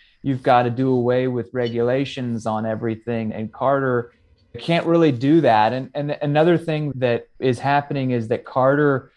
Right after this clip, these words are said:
was kind of, people in Washington did not like him.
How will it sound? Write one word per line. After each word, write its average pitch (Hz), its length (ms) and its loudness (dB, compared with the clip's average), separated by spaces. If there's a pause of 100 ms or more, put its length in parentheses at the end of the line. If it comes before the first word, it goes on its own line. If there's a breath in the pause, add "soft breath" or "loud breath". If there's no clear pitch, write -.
(240 soft breath)
was 117 220 -2
kind 139 300 -4
of, 147 320 0
people 170 320 -2
in 135 120 -2
Washington 120 680 -2
did 113 160 -2
not 120 260 -2
like 110 360 0
him. 98 360 -10